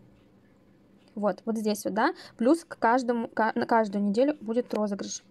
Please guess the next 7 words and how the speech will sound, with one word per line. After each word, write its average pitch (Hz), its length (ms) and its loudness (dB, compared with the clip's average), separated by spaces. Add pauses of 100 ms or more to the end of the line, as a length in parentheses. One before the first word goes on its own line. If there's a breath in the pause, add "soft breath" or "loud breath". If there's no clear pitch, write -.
(760 soft breath)
Розыгрыш 269 440 4
у - 20 -2
нас 202 140 -4
по 269 200 4
специальной 247 800 2 (140)
формуле 220 480 0
будет. 202 320 -6